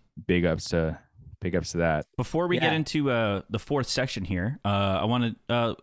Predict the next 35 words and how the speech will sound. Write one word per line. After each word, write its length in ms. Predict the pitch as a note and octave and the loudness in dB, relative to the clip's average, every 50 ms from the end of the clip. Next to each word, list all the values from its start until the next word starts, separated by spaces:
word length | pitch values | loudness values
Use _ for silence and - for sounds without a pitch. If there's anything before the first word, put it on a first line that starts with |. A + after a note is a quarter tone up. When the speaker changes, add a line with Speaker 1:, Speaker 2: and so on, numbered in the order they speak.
| - - | -4 -2
Speaker 2:
Ian, 240 | F#3 D#3+ E2+ C#2+ - - _ _ _ _ _ _ _ _ _ _ _ _ _ _ _ _ _ _ _ _ | -2 -2 -2 -4 -8 -12 _ _ _ _ _ _ _ _ _ _ _ _ _ _ _ _ _ _ _ _
little 120 | - D#3+ B2+ | -4 -2 0
battery 300 | C3+ C3+ C#3+ A2+ E2+ D#2+ | 0 0 0 0 0 -2
check. 240 | - - - - | -4 -6 -6 -4
Where 100 | - A2+ | -4 -2
are 40 | A#2 | -2
we 100 | B2 B2 | -2 -2
looking 260 | A#2 A#2 A2 - - | -2 -2 -4 -4 -6
at, 160 | - C3+ - A#2 | -6 -4 2 4
Speaker 1:
Uh, 220 | A#2 A2+ A2+ A#2 | 4 6 6 6
Speaker 2:
baby? 140 | A2+ G#2+ - | 6 6 6
Speaker 1:
we 80 | B2 | 6
are 160 | C#3 C#3 C3 A2+ | 6 6 4 4
at 160 | G#2 G2+ F#2+ - - - | 2 0 -2 -6 -6 -4
thirty. 800 | G#2 G2 G2 F#2+ F#2+ F#2 F#2+ F#2+ F#2+ F#2+ G2 F#2+ F#2+ F#2 F#2+ G2 G#2+ A#2+ - _ - | 0 0 0 0 0 -2 -2 -2 -2 -4 -4 -4 -4 -6 -6 -6 -8 -10 -12 _ -14
Speaker 3:
Ooh. 380 | C3 - - E3 D#3 A#2+ G2+ G#2+ - | -14 -12 -10 -10 -8 -8 -6 -4 -4
Speaker 1:
We're 220 | G#2+ G#2 A2 A2+ | 2 4 6 6
at 80 | G#2+ - | 6 4
twenty-six. 760 | - - G2+ F#2+ F2+ E2 - F2+ D#2+ E2+ - - - - - - | 2 0 0 2 0 -2 -4 -4 -6 -6 -6 -8 -14 -14 -14 -14
Um, 60 | - - - - | -16 -14 -10 0
Speaker 3:
Whoa. 760 | D3 G3+ A#3+ C4 C4+ B3+ A#3+ G#3 F3+ D#3+ D3 C3+ B2+ B2 A#2+ A2 | 6 8 10 10 10 10 10 10 8 6 4 4 4 2 2 2
Speaker 2:
Let's 220 | G2+ B2+ A#2+ - | 2 2 0 4
go. 800 | - - - - C3+ C3 C#3 B2+ C3 A#2+ A#2 A2 G2+ G2 F#2 F2+ - - - | 6 8 8 8 8 8 6 6 6 4 4 2 2 2 0 -2 -4 -8 -14
Speaker 1:
<laughs> 140 | - - - | -16 -4 2
Speaker 2:
All 80 | - C#3+ | 6 8
right. 180 | D3 C3+ - | 8 8 8
Yeah, 180 | F#2 G#2+ A2+ G#2 | 6 4 2 2
we're 80 | G2+ | 0
probably 320 | G2 - - C#3 C3 C3 B2 | -2 0 2 2 2 4 4
gonna 120 | B2 A#2 B2 | 2 2 2
have 140 | A#2+ A2+ | 2 2
to 100 | - B2 | 0 0
head 200 | A2 A2+ A#2 G#2+ | 2 2 2 2
a 140 | G#2+ F#2+ F2+ | 4 2 2
Speaker 1:
Um, 40 | F2+ | 0